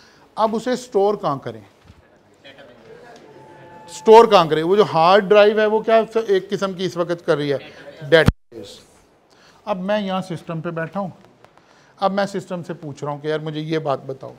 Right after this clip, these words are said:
अब एक सॉफ्टवेयर चाहिए जो मेरी क्वेरी को उस डेटाबेस में से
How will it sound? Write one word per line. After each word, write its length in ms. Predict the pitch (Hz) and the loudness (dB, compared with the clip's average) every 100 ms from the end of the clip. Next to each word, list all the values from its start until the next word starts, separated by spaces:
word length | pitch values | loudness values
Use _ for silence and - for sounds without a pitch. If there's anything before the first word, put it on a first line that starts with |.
| _ _ - - - _ _ _ | _ _ 0 0 0 _ _ _
अब 160 | 262 262 | 0 2
एक 160 | 277 | 0
सॉफ्टवेयर 500 | - 208 196 208 247 | 2 2 2 2 -2
चाहिए 320 | 196 196 226 240 | 2 2 2 -2
जो 300 | 220 240 233 | 2 2 2
मेरी 640 | 180 160 180 226 254 262 240 - _ _ _ _ _ - | -4 -2 0 0 -2 -6 -10 -18 _ _ _ _ _ -4
क्वेरी 280 | 226 247 226 | 2 2 4
को 200 | 160 151 160 - - _ _ _ _ _ _ _ - | 4 4 2 -6 -20 _ _ _ _ _ _ _ 0
उस 240 | 269 285 | 2 2
डेटाबेस 640 | 185 202 196 226 202 208 202 | 2 2 4 4 4 2 0
में 120 | 196 | -6
से 420 | 190 220 240 175 | 2 2 2 -2